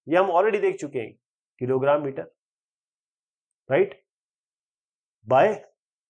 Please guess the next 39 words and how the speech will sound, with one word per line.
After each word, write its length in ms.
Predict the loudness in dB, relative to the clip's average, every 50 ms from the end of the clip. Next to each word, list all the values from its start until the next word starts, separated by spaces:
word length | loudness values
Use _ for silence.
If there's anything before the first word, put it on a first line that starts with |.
| _ _ _ _ _ _ -6
एस 200 | -4 -4 -4 -4
स्क्वायर। 340 | -6 -2 0 0 0 0 -4 -18 _ _ _ _ _ _ _ _ _ _ _ _ _ _ _ _ _ _ _ _ _ _ _ _ _ _ _ _ _ _ -6
मैंने 160 | -2 -2 0
अभी 160 | 0 0 0 0
बताया 340 | 0 2 2 4 4 4 2 2
mass 280 | 0 0 0 0 0 -4
into 220 | -10 -8 -10 -12
acceleration 400 | -10 -8 -10 -8 -8 -10 -10 -12
होता 240 | -16 -14 -12 -12 -12
है 60 | -14
फोर्स, 360 | -14 _ -20 _ _ _ _ _ _ _ _ _ _ _ _ _ _ -8
मास 380 | -2 2 4 4 4 4 2 -2
हमने 180 | -4 -4 -2
यहां 140 | 0 0 0
लिख 100 | 0 -2
दिया 140 | -4 -6 -8
केजी 300 | -6 -6 -8 -8 -8 -14
में, 120 | -18 -20 -20 _ _ _ _ _ _ _ _ _ -4
एक्सेलरेशन 480 | -4 -4 -2 0 0 0 0 0 2 0
अभी 160 | 0 2 2
अभी 140 | 0 0 0
हमने 160 | -2 0 -2
निकाला 340 | -2 0 2 2 4 4 2 0
एम 200 | 0 -4 -6 -6 -10
एस 240 | -12 -12 -12 -10 -6 -6
की 320 | -6 -6 _ _ -12 -6
पावर 180 | -2 -2 0 0
माइनस 240 | 0 -2 -2 -4 -4
टू, 80 | -6 -4
यानी 200 | -2 -2 -2 -2
कि 220 | -4 -6 -12 -12 _ _ _ _ _ _ _ _ _ -6
एम 200 | -6 -4 -2 2
by 120 | 4 4
एस 180 | 4 4 2 -4
स्क्वायर, 400 | -4 -2 0 0 0 -2 -6 -20 _ _ -4
यही 80 | -4 -2
तो 100 | -2 0
था। 160 | 2 2 2 2 -2 -8 _ _ _ _ _ _ _ _ _ _ _ _ _ _ _ _ _ _ _ _ 0
अब 260 | 0 0 0 0 -6